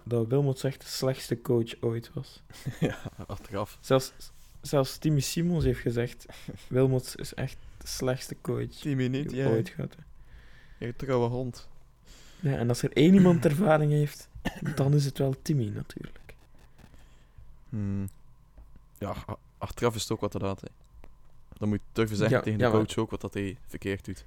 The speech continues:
Speaker 2: Speel wel met ons W K, hè. Gadverdamme.
Speaker 1: Ik denk, ik denk dat ze hem dat wel gezegd hebben.
Speaker 2: Ja, Courtois wel.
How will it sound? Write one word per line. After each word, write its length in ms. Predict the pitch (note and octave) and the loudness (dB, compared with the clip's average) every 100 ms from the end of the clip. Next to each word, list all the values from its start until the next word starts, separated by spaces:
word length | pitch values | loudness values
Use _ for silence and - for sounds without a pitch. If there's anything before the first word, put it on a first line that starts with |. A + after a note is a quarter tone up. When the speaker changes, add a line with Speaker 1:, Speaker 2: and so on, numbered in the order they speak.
| - - | -20 -14
Speaker 2:
Speel 320 | - - C#3 A2 | -10 2 4 6
wel 140 | B2 | 2
met 120 | A2+ | 0
ons 200 | A#2+ A2+ | -2 -2
W 60 | G2+ | -4
K, 40 | - | -2
hè. 320 | C#3+ A#2 D3+ - - - - - - - - - - | -2 -2 -6 -12 -20 -20 -20 -20 -20 -20 -20 -20 -16
Gadverdamme. 480 | G2 - F#2 F2 F#2 - | -12 -10 -10 -10 -10 -10
Speaker 1:
Ik 180 | A#2 | -4
denk, 160 | - - - | -4 -4 -4
ik 200 | A#2 A#2 | -4 -2
denk 160 | A#2+ | -2
dat 100 | A#2 | -2
ze 120 | - | -2
hem 160 | A#2+ A#2 | -2 2
dat 140 | A#2 | 2
wel 200 | A2+ A#2 | 2 0
gezegd 380 | B2 A#2 A#2+ - | 0 0 -2 -4
hebben. 300 | A2+ A2 A#2+ - - - - - | -8 -6 -10 -12 -16 -16 -12 -10
Speaker 2:
Ja, 160 | - - | -10 -10
Courtois 360 | - - F#2 | -12 -10 -8
wel. 220 | F2 G2 | -6 -8